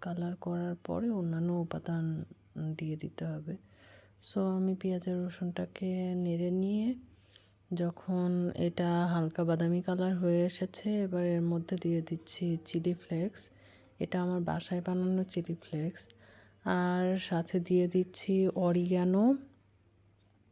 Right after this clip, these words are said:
আর কিছুটা মিক্স হার্বস। So, অরিগ্যানো আর মিক্স হার্বস দিয়ে দেওয়ার পরে আবার কিছুটা নেড়ে দিতে হবে।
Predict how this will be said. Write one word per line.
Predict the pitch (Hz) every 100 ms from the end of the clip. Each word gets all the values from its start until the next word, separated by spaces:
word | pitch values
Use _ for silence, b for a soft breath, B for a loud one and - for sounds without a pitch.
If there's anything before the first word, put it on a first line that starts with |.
| - - _ _
আর | 165 165 165 165 160 160
কিছুটা | 180 - 180 185 175 170 B B B B B -
মিক্স | 185 185 - -
হার্বস। | - 170 170 208 - - - - _ _ _ _ _ b b b b _ - -
So, |
অরিগ্যানো | 185 185 185 185 185 190 190 196 202 202 202 196
আর | 190
মিক্স | 180 175 175 - -
হার্বস | 190 185 - - -
দিয়ে | 180 175
দেওয়ার | 180 180 175
পরে | 175 180 175 190 208 -
আবার | 185 170 175 175 175 175 -
কিছুটা | 175 - 180
নেড়ে | 175 175 170
দিতে | 170 170 -
হবে। | 175 165 160 180